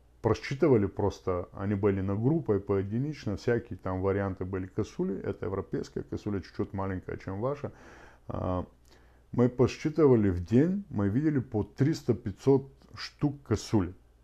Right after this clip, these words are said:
Ну, представьте себя, огромные поля, равные и очень много косули. Там было почти, практически, а, невозможно, чтобы очень редко был такой след, который, а, не,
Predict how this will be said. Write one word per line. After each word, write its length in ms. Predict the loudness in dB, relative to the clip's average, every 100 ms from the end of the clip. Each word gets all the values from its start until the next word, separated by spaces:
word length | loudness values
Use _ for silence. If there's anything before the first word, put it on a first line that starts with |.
| -10 -4
Ну, 120 | -4
представьте 580 | -2 0 6 4 4 -6
себя, 440 | -6 0 2 4
огромные 640 | 2 4 4 4 2 0
поля, 540 | -2 0 2 4 4 4
равные 680 | 4 6 6 6 2 -2 -6
и 240 | -6 -6 0
очень 340 | 2 2 2
много 260 | -2 0 0
косули. 420 | -2 -6 -4 -4
Там 240 | -2 0 2
было 160 | 2
почти, 800 | 2 2 0 -4 -8 0 0 0 -10 -20 -6 0
практически, 800 | 0 0 -4 -4 -8 -4 -6 -6 -20 -20 -20 -16
а, 340 | -4 -2 0 2
невозможно, 840 | 4 6 6 6 6 6 4 2
чтобы 380 | 0 0 2 2
очень 420 | 2 6 6 6
редко 320 | 4 4 4 2
был 300 | 4 2 2
такой 340 | 0 2 2
след, 460 | 0 4 6 6 2
который, 560 | 0 4 6 6 4
а, 300 | 2 0 0
не, 340 | 0 0 0